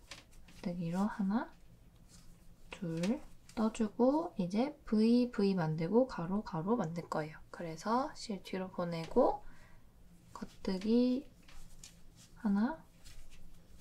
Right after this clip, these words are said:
둘, 그 다음에 안뜨기 하나, 둘.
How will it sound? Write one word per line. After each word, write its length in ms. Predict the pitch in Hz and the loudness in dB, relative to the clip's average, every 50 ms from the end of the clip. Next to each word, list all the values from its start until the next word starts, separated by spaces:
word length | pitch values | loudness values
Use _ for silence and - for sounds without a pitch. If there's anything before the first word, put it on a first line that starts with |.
| - - - - - - - | -18 -18 -18 -18 -14 -10 -8
둘, 540 | - - 190 175 175 175 190 220 277 311 - - - - - - - | -6 -4 -2 -2 0 0 2 2 0 0 -2 -6 -18 -16 -16 -16 -16
그 100 | - - | -12 -8
다음에 680 | 208 180 170 165 170 185 202 233 247 254 254 285 285 - - - - - - - - - - - - - - | -6 -6 -4 -2 -2 0 2 2 2 2 0 -2 -4 -10 -16 -20 -18 -18 -18 -16 -16 -16 -18 -18 -12 -8 -4
안뜨기 720 | 185 180 180 180 - - 180 175 185 185 208 233 277 302 - - - - - - | -2 -2 -2 -2 -2 -4 -4 -2 0 2 2 2 0 -2 -6 -14 -18 -16 -12 -8
하나, 360 | - 208 196 202 240 330 330 - - - - - - - - - - - - - - - - - - - - - - - - - - - - - - - - | -4 0 0 0 0 0 -2 -6 -10 -10 -12 -12 -12 -12 -12 -12 -12 -12 -14 -14 -16 -18 -20 -20 -20 -20 -20 -18 -18 -18 -18 -20 -20 -20 -20 -20 -20 -18 -10
둘. 200 | - - 170 | -6 -6 -6